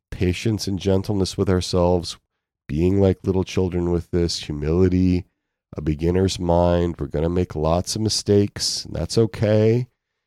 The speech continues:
You know, there's no way to learn to do this without making mistakes.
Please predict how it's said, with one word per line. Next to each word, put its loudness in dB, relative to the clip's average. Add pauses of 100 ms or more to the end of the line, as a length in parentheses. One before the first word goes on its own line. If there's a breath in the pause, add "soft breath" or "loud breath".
(140)
You -2
know, 0
there's -4
no 2
way 4
to 0
learn 0
to -8
do 0
this -2
without -4
making -4
mistakes. -2